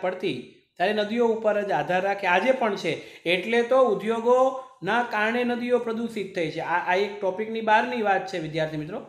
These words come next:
અ, ગંદુ પાણી, દૂષિત પાણી એની અંદર વહેડાવી દેવામાં આવે એટલે નદીઓ દૂષિત થઈ જાય છે, બરોબર? અને આ લોકડાઉનની અંદર તમે જોયું હશે કે નદીઓનું પાણી છે શુદ્ધ થવા માંડ્યું,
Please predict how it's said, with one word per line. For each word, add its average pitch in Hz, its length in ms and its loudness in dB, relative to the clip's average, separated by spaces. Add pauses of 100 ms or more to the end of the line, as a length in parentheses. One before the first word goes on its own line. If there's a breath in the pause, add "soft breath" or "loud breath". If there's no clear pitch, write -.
(420 soft breath)
અ, 156 60 -2 (640)
ગંદુ 220 580 0
પાણી, 233 320 2
દૂષિત 208 460 -8
પાણી 170 280 0 (580)
એની 185 260 -2
અંદર 208 260 -4
વહેડાવી 185 460 0
દેવામાં 190 460 -2
આવે 202 140 2
એટલે 156 360 -6
નદીઓ 160 360 -4
દૂષિત 190 420 -8
થઈ 170 140 -4
જાય 127 200 -4
છે, 110 180 -12 (760)
બરોબર? 180 340 2 (640)
અને 143 140 -8
આ 208 560 2
લોકડાઉનની 196 800 -2
અંદર 196 520 2 (240)
તમે 175 200 -4
જોયું 185 440 -4
હશે 190 200 -6
કે 190 160 -8
નદીઓનું 180 680 -4
પાણી 190 320 -2
છે 185 220 -6
શુદ્ધ 175 360 -6
થવા 175 260 -4
માંડ્યું, 165 340 -4